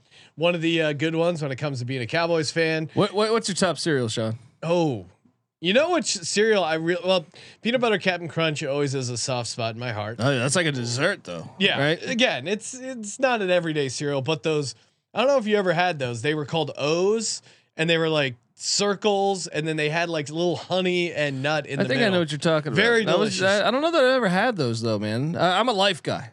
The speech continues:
Speaker 1: Life?
Speaker 2: Like
Speaker 1: Life?
Speaker 2: a bowl of Life, and then I go Win it
Speaker 1: Cinnamon
Speaker 2: Life,
Speaker 1: Life,
Speaker 2: you know?
Speaker 1: yeah.
Speaker 2: Yeah. You?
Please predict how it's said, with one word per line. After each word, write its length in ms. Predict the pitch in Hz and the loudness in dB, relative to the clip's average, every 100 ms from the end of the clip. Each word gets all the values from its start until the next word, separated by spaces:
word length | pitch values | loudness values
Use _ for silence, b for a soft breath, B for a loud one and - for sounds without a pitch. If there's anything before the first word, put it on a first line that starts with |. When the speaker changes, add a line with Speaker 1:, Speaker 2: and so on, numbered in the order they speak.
| - | -8
Speaker 1:
Life? 440 | 131 170 240 - - | 0 2 2 0 0
Speaker 2:
Like 140 | 196 | 4
Speaker 1:
Life? 120 | 233 | 4
Speaker 2:
a 20 | |
bowl 300 | 214 214 214 | 4 4 4
of 60 | 165 | 4
Life, 320 | 175 196 208 | 2 2 0
and 80 | 190 | 0
then 80 | 208 | 2
I 60 | 190 | 4
go 140 | 190 | 4
Win 180 | 156 185 | 4 4
it 40 | |
Speaker 1:
Cinnamon 380 | 185 202 190 226 | 4 4 4 2
Speaker 2:
Life, 180 | 220 233 | 2 2
Speaker 1:
Life, 60 | 202 | 2
Speaker 2:
you 60 | |
know? 80 | 190 202 | 2 2
Speaker 1:
yeah. 200 | 226 120 - _ - | 2 -2 -12 _ -4
Speaker 2:
Yeah. 260 | 202 185 92 _ _ _ _ _ _ _ - | 0 0 -2 _ _ _ _ _ _ _ -2
You? 300 | 175 311 | 0 0